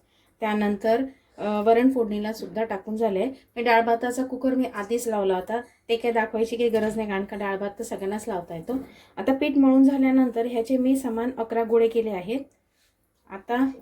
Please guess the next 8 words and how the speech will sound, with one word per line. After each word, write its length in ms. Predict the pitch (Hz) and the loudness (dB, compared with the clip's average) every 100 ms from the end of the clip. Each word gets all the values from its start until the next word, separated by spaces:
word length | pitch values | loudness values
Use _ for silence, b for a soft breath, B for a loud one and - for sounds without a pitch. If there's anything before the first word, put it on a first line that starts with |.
| - | -2
एक 180 | 240 254 | 0 2
गोळा 280 | 254 254 247 | 2 2 2
घ्यायचा 400 | 247 220 220 233 | 0 -2 -2 -4
आहे 260 | 202 214 269 - _ _ _ _ | -4 -6 -8 -10 _ _ _ _
आणि 360 | 196 202 226 262 _ _ _ _ _ _ _ _ _ _ | -14 -8 -8 -10 _ _ _ _ _ _ _ _ _ _
हाताला 400 | 214 - 233 254 | -4 0 2 2
तेल, 580 | 254 247 254 277 311 - _ _ _ _ | 0 2 2 2 -4 -14 _ _ _ _
तूप 240 | 254 254 | -6 -6